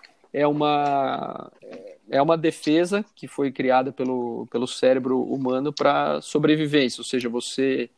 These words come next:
tinha medo de, de urso porque você sabia que se você deixasse o urso chegar perto de você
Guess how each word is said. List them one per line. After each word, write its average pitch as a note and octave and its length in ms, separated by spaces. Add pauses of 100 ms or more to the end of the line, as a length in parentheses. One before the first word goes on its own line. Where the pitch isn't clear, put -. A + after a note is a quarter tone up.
(480)
tinha C#3 220
medo C#3 380
de, B2 760 (320)
de C#3 140
urso D3 420
porque E3+ 320
você D#3+ 200
sabia C#3 340
que C#3 80
se - 140
você C#3+ 220
deixasse C3 440
o - 20
urso B2+ 260
chegar B2+ 260
perto B2+ 180
de C3 80
você C#3 500